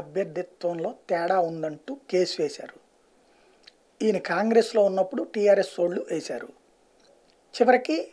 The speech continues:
ఈయన టీఆర్ఎస్లోకి చేరిపోయారు. ఇన్నాళ్ళ తర్వాత మొన్న తీర్పు వచ్చింది. ఆయనకి అనర్హత వేటు వేసింది కోర్టు.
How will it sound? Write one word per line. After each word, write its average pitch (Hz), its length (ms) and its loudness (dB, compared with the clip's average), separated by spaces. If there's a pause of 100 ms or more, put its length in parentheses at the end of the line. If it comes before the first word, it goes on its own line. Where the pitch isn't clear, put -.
(360)
ఈయన 233 280 6
టీఆర్ఎస్లోకి 214 680 6
చేరిపోయారు. 143 460 -2 (460)
ఇన్నాళ్ళ 220 340 4
తర్వాత 208 300 6
మొన్న 208 240 -2 (100)
తీర్పు 185 280 -6
వచ్చింది. - 420 -12 (760)
ఆయనకి 202 480 2
అనర్హత 190 400 2
వేటు 160 260 -2
వేసింది 151 420 -6 (120)
కోర్టు. - 340 -12